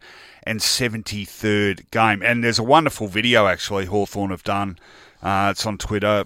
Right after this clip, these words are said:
or on their website if you want to see it. And, uh, Sean, or Silk, as he's universally known, was doing a, um, video thing at the M C G, and his wife,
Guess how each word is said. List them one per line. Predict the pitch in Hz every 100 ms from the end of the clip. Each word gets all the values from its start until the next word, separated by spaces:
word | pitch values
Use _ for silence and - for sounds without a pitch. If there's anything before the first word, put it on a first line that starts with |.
| -
or | 98 92 92
on | 92
their | 98 95
website | 104 104 - 101
if | 95
you | 98
want | 101
to | 95
see | - 101 101
it. | -
And, | - 101 98 98 90
uh, | 98
Sean, | 92 - 113 110 107 98 _
or | 98 95
Silk, | - 117 104 - - - - - -
as | -
he's | 110 90
universally | 104 101 98 101 - 101 98
known, | 107 107
was | 107 98
doing | 113 104 101
a, | 98 101 101 98 87
um, | 98 101 98 -
video | 113 110 104 98
thing | - 110
at | 104
the | 107
M | 107
C | 98 - 98 98
G, | 113 113 113 101 - - - - -
and | 107 110 107 104
his | - 92 113 104 98 - -
wife, | 110 110 120 117 107 - -